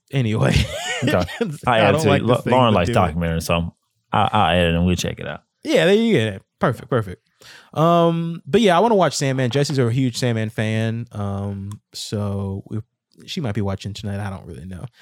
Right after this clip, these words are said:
Speaker 1: I wanna watch it, but I'm not, like, in a rush to watch it. I just would like to see what's happening with it. I don't really have too much of an attachment to the source material, even though I am slightly familiar with it. Very, very, very, very, very slightly familiar with it. But, um, yeah, nothing that's big on my radar.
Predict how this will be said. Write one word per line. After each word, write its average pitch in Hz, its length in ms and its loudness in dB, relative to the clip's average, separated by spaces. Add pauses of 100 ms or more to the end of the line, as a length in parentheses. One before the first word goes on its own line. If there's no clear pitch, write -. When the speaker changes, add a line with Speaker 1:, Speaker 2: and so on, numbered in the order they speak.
(140)
Speaker 1:
I - 80 -2
wanna 175 320 4
watch 160 260 4
it, 160 40 2
but 127 120 2
I'm 117 60 0
not, 113 180 -2
like, 101 240 -6
in 113 100 -2
a 104 60 -2
rush 98 320 -6
to 107 100 -2
watch 104 260 -2
it. 107 60 -2
I 98 40 -2
just 98 260 -10 (460)
would 127 120 0
like 107 140 0
to 104 80 -10
see 107 180 -4
what's 95 180 -8
happening 131 320 -2
with 123 180 -4
it. 101 60 -6
I 98 40 -6
don't 101 160 -10
really 113 140 -12
have 98 220 -10
too - 140 -6
much 151 160 -2
of - 60 -10
an 135 60 -4
attachment 123 360 -6
to 117 60 -10
the 117 40 -6
source 117 200 -6
material, 113 280 -4
even 107 200 -8
though 101 280 -6 (380)
I 101 140 -6
am 98 320 -4
slightly 113 460 -6
familiar 117 360 -4
with 120 140 -6
it. 120 40 -6
Very, 143 240 0
very, 104 240 0
very, 92 380 -8
very, 98 380 -14
very - 340 -12
slightly 98 460 -12
familiar 92 320 -8
with 92 160 -12
it. - 160 -14
But, 104 120 -6
um, 98 380 -8 (240)
yeah, 160 160 2
nothing 147 240 0
that's 123 220 -2
big 120 280 -4
on 107 80 -2
my 101 80 -2
radar. 101 340 0